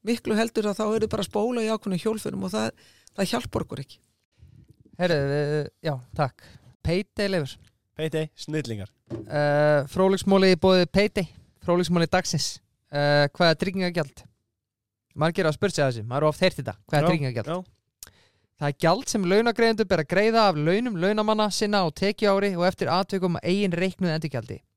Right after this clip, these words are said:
Speaker 2: Gjaldið er almennt innheimt með staðgreiðslu og skiptist í tryggingagjald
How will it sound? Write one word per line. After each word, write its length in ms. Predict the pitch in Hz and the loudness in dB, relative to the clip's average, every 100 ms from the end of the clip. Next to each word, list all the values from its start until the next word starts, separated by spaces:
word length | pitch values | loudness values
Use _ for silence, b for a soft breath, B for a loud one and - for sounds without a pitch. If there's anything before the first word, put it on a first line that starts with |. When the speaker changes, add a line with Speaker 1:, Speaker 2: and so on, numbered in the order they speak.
| _ _ _ _ _ _ _ _ _ _ - | _ _ _ _ _ _ _ _ _ _ -4
Speaker 2:
Gjaldið 360 | 156 - - 220 | -2 -2 2 2
er 60 | 220 _ _ _ _ | 2 _ _ _ _
almennt 360 | 175 226 247 - | 0 0 0 0
innheimt 420 | 220 233 208 196 | 0 2 2 2
með 120 | 190 185 | 0 0
staðgreiðslu 500 | 202 233 - 175 156 | 2 2 0 0 0
og 60 | - | -2
skiptist 280 | 214 - 165 | -4 -2 -6
í 40 | |
tryggingagjald 640 | - 202 233 233 226 220 | -4 -6 -6 -6 -4 -4